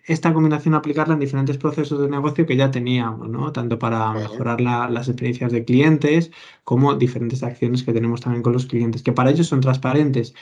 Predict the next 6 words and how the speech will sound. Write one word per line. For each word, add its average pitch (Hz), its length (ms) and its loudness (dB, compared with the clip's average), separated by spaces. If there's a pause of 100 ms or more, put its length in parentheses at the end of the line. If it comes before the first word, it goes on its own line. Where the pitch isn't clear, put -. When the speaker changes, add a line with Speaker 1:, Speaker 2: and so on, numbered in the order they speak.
(180)
Speaker 1:
pero 131 120 2
esos 135 200 0
procesos 147 600 -2
se 127 140 -2
ven 127 320 0 (240)
mejorados. 113 680 -2